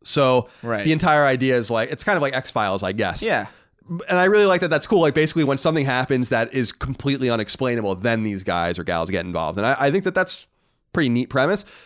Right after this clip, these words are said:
Speaker 1: Alan Wake reminds me of a person that worked with me at I G N. And when this person got a job at I G N, I was running I G N PlayStation. And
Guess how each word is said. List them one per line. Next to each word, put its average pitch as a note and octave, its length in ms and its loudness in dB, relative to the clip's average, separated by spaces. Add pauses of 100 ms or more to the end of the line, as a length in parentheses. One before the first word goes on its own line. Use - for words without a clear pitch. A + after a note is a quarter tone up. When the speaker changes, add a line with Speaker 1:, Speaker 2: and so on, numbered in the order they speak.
(360)
Speaker 1:
Alan G3+ 360 2
Wake E3 260 2
reminds B2+ 460 0
me A#2 260 2
of A2+ 200 -2
a A2+ 80 -2
person B2+ 340 -2
that A2 160 -2
worked A2+ 200 -2
with A#2 120 -6
me A2+ 100 -2
at G#2+ 80 0
I G#2 140 0
G G#2 160 -4
N. A2+ 100 0
And G#2 100 -4
when G#2+ 100 -4
this G#2+ 100 -6
person B2+ 300 -4
got A2 140 0
a G2+ 60 0
job G#2+ 320 -2
at G2+ 60 -2
I F#2+ 100 0
G F#2+ 160 -6
N, F#2 100 -6
I F2+ 100 -4
was G2 120 -2
running G2+ 220 -2
I G2 100 0
G G2 120 -6
N F2+ 80 -4
PlayStation. F#2 640 -4
And F2 200 -6